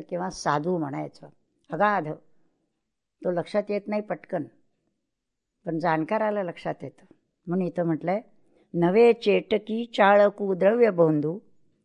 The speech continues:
नवे निंदकू मत्सरू भक्तिमंदू, नवे उन्मतू वेसनी संगबाधू, जनी ज्ञानिया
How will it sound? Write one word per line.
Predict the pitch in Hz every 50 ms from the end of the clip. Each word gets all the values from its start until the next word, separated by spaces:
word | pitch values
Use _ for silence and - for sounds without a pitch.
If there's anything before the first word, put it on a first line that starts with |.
| _ _ _ _ _ _ _ -
नवे | 180 190 202 220 240 240 233 233
निंदकू | 220 208 214 233 247 247 233 226 220 - 226 220 226 220 214
मत्सरू | 202 202 214 208 - - - 214 202 214 214 208
भक्तिमंदू, | 202 185 180 180 180 - - 247 220 196 180 170 165 151 160 170 214 240 _ _ _ _ _ _ _ _ _ _ _ _ _ _ _ _ _ -
नवे | 185 202 208 220 233 233 233
उन्मतू | 240 - 233 247 240 240 240 240 240 - 240 233 233 226 220
वेसनी | 208 214 226 233 214 - 220 226 226 226 226 247 269 - _ _ _ _ _ _ -
संगबाधू, | - - - 247 269 269 254 240 202 180 175 165 156 147 160 175 185 214 240 - - _ _ _ _ _ _ _ _ _ - 151 147
जनी | 190 202 214 220 226 226 220 214
ज्ञानिया | 196 185 196 202 202 220 240 240 220 202 190 185 185 190 202